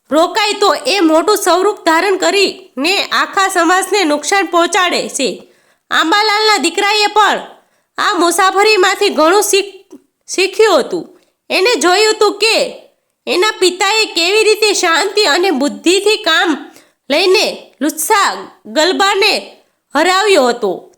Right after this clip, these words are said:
ત્યારથી એ ગામમાં આંબાલાલનું માન વધી ગયું. એ ભોળો ખેડૂત હવે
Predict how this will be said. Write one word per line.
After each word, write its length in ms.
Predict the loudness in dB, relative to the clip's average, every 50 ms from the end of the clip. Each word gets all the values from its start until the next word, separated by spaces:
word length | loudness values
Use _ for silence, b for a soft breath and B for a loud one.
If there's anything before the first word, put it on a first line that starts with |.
| _ -4
ત્યારથી 600 | -2 -2 0 -2 -4 0 0 2 2 2 2 2
એ 220 | 0 0 0 -2
ગામમાં 640 | -2 -2 -2 -2 0 0 2 2 2 2 2 2 0
આંબાલાલનું 640 | 0 2 2 2 2 2 2 2 2 2 2 2 4
માન 260 | 2 2 2 2 0 0
વધી 440 | 0 0 2 2 0 0 0 -2
ગયું. 440 | 0 0 2 2 2 0 -2 -6 -10 -20 b b b b b b b b b -6
એ 200 | -4 -2 0 0
ભોળો 420 | 0 2 2 4 4 4 2 0
ખેડૂત 440 | 0 0 0 0 2 2 0 0 2
હવે 520 | 2 2 4 4 2 0 -2 -4 -8 B